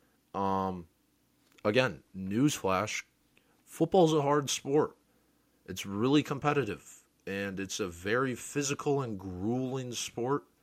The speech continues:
that requir-, requires a lot of training, and it is more physical than people, I think, realize. It's just, you're, it's a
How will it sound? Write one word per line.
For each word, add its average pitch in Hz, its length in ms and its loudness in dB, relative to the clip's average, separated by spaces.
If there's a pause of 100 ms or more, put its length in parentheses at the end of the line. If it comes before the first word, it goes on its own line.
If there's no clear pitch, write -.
(760)
that 90 120 -2
requir-, 110 420 2
requires 120 720 4
a 101 140 2
lot 92 400 2
of 151 80 -6
training, 160 640 -6 (200)
and 95 640 -4 (880)
it 101 100 -6
is 117 140 0
more 165 400 2
physical 135 840 -4 (360)
than 95 480 -6 (1400)
people, 143 280 2
I 117 120 8
think, 107 260 -6
realize. 104 600 -4
It's 90 100 -10
just, - 580 -4
you're, 110 500 0 (640)
it's 120 220 -2
a 143 140 4